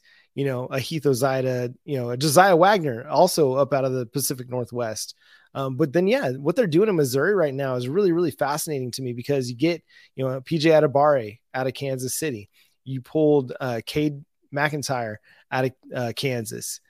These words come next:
Uh, and then you're heavily in on Williams Nwaneri out of Kansas City. Uh, Caden Green, just north or just outside of Kansas City, Lee Summit, um,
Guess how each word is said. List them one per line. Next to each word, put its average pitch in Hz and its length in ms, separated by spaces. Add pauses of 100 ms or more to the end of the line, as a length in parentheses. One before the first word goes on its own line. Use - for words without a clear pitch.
(240)
Uh, 131 120
and 147 140
then 147 160
you're 143 260 (420)
heavily 156 580
in 160 100
on 139 220
Williams 143 260
Nwaneri 156 560
out 120 140
of 131 60
Kansas 139 340
City. 143 240 (300)
Uh, 120 320 (140)
Caden 175 300
Green, 147 380
just - 260
north 170 380
or 139 100
just 156 180
outside 196 360
of 160 60
Kansas 135 340
City, 110 380
Lee 151 180
Summit, 160 360 (380)
um, 127 420